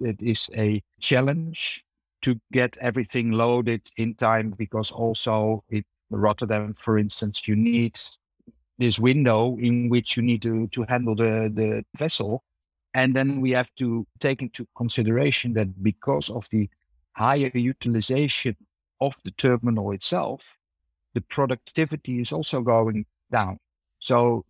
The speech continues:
the number of boxes in total which a terminal can handle, and I'm, I'm of course making general statements here,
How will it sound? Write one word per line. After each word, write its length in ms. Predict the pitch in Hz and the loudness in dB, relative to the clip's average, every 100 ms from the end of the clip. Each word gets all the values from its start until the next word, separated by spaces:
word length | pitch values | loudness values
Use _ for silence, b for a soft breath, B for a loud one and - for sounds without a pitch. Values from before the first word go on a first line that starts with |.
| - | -4
the 100 | 120 | -2
number 580 | 120 123 139 165 151 135 | 0 2 2 2 2 2
of 160 | 107 | 2
boxes 500 | 139 147 - 110 - - | 0 -2 -4 -4 -6 -6
in 140 | 107 - | -6 2
total 400 | 147 170 131 113 | 4 4 0 0
which 320 | 123 - - | -2 -2 -2
a 140 | 117 | -4
terminal 460 | 113 139 127 123 110 | 0 2 2 2 0
can 200 | - 117 | -2 -2
handle, 540 | 120 160 127 104 127 - _ _ _ | 0 2 0 0 -2 -6 _ _ _
and 120 | 110 | 2
I'm, 160 | 107 107 | 2 2
I'm 260 | 98 98 104 _ _ _ | 0 -2 -6 _ _ _
of 240 | 87 - - | -12 -12 -4
course 240 | 123 113 | -2 0
making 320 | 120 113 113 104 | 0 0 0 0
general 340 | 120 113 104 | 2 4 2
statements 680 | - - 120 123 - 104 - | -2 -2 0 0 -4 -8 -6
here, 220 | 87 90 | -8 -8